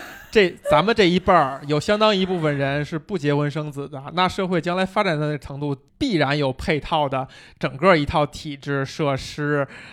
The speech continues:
呃，规则等等商业运作，对吧？有需求就有，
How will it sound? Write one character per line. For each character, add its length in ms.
呃， 280
规 320
则 480
等 200
等 180
商 260
业 200
运 260
作， 180
对 140
吧？ 140
有 180
需 220
求 240
就 220
有， 360